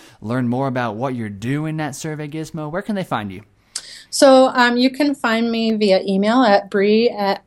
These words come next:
Speaker 2: or Bree at Bree Hilmer dot com. Um, my Twitter handle is Write Bree Write.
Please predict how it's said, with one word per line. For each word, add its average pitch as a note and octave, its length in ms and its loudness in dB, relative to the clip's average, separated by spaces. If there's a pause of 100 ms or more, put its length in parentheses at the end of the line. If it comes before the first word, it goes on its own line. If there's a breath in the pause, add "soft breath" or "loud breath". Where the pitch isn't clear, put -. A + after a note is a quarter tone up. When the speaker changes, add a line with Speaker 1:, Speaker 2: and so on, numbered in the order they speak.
Speaker 2:
or F#3+ 180 4
Bree A3 560 2
at G3+ 240 4
Bree G3+ 260 4
Hilmer G3+ 720 2
dot G3 240 2
com. G#3 500 0 (840 loud breath)
Um, F#3 560 2
my F#3+ 220 2
Twitter G3 320 4
handle G3+ 300 6
is F#3 140 6
Write F3 320 2
Bree A3+ 260 2
Write. A3 580 0